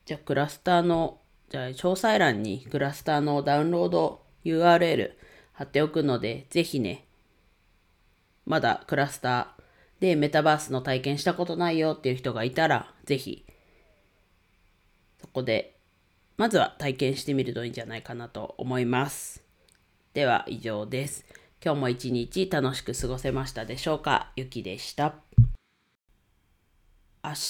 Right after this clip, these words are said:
日も、うんと、シーエヌピー宝島っていうことで、き-、明日はフォトコンテストということで、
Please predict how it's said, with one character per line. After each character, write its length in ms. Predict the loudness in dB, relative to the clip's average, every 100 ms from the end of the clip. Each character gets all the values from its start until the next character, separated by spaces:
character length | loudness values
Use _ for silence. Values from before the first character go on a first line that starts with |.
| -4
日 320 | 2 2 2 -6 _ _ _ _ _ _ _ _ -6
も、 460 | 0 2 0 -4 _ _ -12
う 100 | -10
ん 20 |
と、 600 | -6 -4 -2 -4 -6 -10 _ _ _ _ _ _ _ _ _ _ _ _ _ _ _ _ _ _ _ _ _ _ _ _ _ _
シ 240 | -16 -2 0
ー 80 |
エ 40 | 0
ヌ 140 | -2
ピ 180 | -2 -4
ー 60 | -4
宝 380 | -6 0 0
島 280 | 0 -2 -2
っ 80 | -4
て 100 | -10
い 20 |
う 40 | -10
こ 120 | -10
と 180 | -6 -2
で、 400 | 0 0 -4 -14 -20 _ _ _ _ _ _ _ _ _ _ _ _ _ _ _ _ _ _
き-、 120 | -16 -14
明 260 | -12 -12
日 260 | -10 -4 0
は 140 | 0
フ 100 | -2
ォ 40 | -4
ト 120 | -2
コ 160 | -2
ン 80 | -2
テ 100 | -2
ス 120 | -4
ト 200 | -6 -10 -6
と 80 | -6
い 20 |
う 40 |
こ 120 | -4
と 160 | -4 -2
で、 420 | 0 0 -2 -8